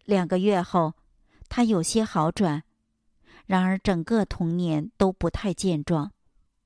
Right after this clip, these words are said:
虽然虚弱，马德也应该上学。他的姐姐们都在天主教女子学校就读。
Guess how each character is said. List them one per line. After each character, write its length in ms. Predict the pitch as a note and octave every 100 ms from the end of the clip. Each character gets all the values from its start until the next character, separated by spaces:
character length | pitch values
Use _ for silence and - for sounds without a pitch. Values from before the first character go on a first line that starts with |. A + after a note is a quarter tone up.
| _ _ _ _ _ _ _ _ _ _ _ -
虽 260 | - A#3 A3+
然 220 | F#3 E3
虚 220 | - G3+
弱， 380 | F#3 F#3 D#3 D#3 _ _ _ _ -
马 240 | G3+ F#3+
德 260 | E3+ F3 F3
也 180 | F#3 F3+
应 220 | F3+ G3
该 140 | G3
上 280 | F#3 A3 F3+
学。 380 | F3+ - D#3+ - _ _ _ _ _ _ _ _ _ _ -
他 140 | -
的 140 | B3+ A3
姐 260 | G#3 F3+
姐 180 | - F#3
们 360 | F3+ F3 D#3+ -
都 120 | - G#3
在 200 | G#3+ F3+
天 320 | - A3+ A3
主 160 | G3+
教 300 | - G3+ E3+
女 260 | E3 F3 G3
子 200 | - F3
学 220 | - E3+
校 220 | E3 F#3
就 260 | E3 F#3+ E3
读。 260 | E3 D3+